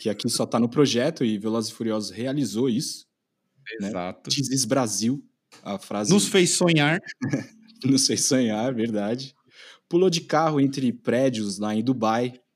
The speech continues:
Speaker 1: né? Então, pô, no
Speaker 2: Exato.
Speaker 1: Velozes e Furiosos, sei lá, cinco, seis, acho que é no seis. <laughs> Eu já me perdi já na, no, nos filmes, tá ligado? Mas, pô, só coisa incrível, cara.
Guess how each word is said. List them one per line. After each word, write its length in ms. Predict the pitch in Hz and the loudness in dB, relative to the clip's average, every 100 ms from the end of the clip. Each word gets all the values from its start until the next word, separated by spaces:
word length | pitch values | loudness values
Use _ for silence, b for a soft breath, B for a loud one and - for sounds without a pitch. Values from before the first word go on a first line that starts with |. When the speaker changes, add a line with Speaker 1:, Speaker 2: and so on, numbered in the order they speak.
| _ _ _ _ - | _ _ _ _ -12
Speaker 1:
né? 240 | 104 113 | -6 -6
Então, 200 | 98 107 | -6 -12
pô, 260 | 107 110 95 | -10 -8 -6
no 80 | 101 | -6
Speaker 2:
Exato. 560 | 98 98 107 - 131 - | -6 -6 -8 -8 -14 -8
Speaker 1:
Velozes 300 | 101 98 - | -6 -6 -8
e 40 | |
Furiosos, 440 | 110 107 101 95 - | -8 -6 -6 -8 -8
sei 100 | 95 | -8
lá, 240 | 98 90 _ _ _ _ _ _ _ _ _ | -8 -10 _ _ _ _ _ _ _ _ _
cinco, 580 | - - - 113 117 90 | -12 -8 -2 -2 -2 -6
seis, 640 | - - 101 98 90 - | -6 -2 -2 -4 -6 -8
acho 140 | 90 - | -8 -6
que 60 | |
é 40 | 101 | -6
no 60 | |
seis. 480 | - - 95 - - | -6 -4 -4 -6 -8
<laughs> 320 | - - 147 | -4 0 2
Eu 80 | 139 | 2
já 120 | 117 117 | 4 2
me 80 | |
perdi 440 | 127 139 117 98 117 | 4 4 4 2 -2
já 240 | 101 101 | -2 -4
na, 180 | 98 95 b b b - | -6 -12 b b b -10
no, 180 | 104 104 | -6 -4
nos 240 | 110 - | -2 0
filmes, 360 | 127 120 101 - | 2 2 0 -4
tá 120 | 107 | -4
ligado? 300 | 104 107 104 | -4 -4 -6
Mas, 140 | 113 | -8
pô, 200 | - 165 | -8 -8
só 380 | 107 117 160 233 | -6 -8 -10 -12
coisa 280 | - 233 254 | -10 -4 -2
incrível, 360 | 262 202 220 104 | -2 -2 -4 -6
cara. 200 | - | -10